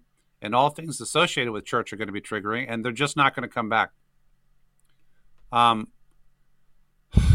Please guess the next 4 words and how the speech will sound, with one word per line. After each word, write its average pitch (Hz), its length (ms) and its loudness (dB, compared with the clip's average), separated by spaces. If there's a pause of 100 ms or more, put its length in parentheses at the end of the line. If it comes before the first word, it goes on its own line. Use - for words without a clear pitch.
(500)
that 143 220 -2
doesn't 170 440 2
mean 120 760 -2 (1040)
that 113 380 0